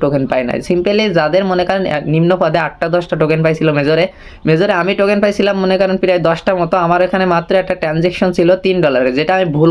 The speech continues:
করে করে ফেলছিলাম, আমি কিন্তু মেজরে কাজ করতাম না, কিন্তু আমার ওই ট্রানজ্যাকশনটা আমি ভুল করে করে ফেলার কারণে আমি মেজরে কাজ করেছিলাম। আমার মাত্র ছয় লাখ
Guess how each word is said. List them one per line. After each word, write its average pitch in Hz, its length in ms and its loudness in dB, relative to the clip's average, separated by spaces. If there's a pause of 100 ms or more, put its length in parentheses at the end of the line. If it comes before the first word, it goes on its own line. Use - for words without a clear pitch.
করে 190 120 4 (100)
করে 175 180 4
ফেলছিলাম, 170 420 0
আমি 165 160 0
কিন্তু 170 220 -2
মেজরে 156 300 2
কাজ 156 180 -2
করতাম 151 340 -4
না, - 60 -6 (460)
কিন্তু 185 240 -4
আমার 185 160 0
ওই 190 120 0
ট্রানজ্যাকশনটা 180 600 0
আমি 196 160 2
ভুল 160 180 6
করে 190 140 4 (120)
করে 170 220 4
ফেলার 196 240 0 (100)
কারণে 190 340 0
আমি 202 140 0
মেজরে 185 300 2
কাজ 170 200 0
করেছিলাম। 185 420 0 (420)
আমার 170 240 0
মাত্র 180 160 -4 (180)
ছয় 160 220 0
লাখ 190 100 0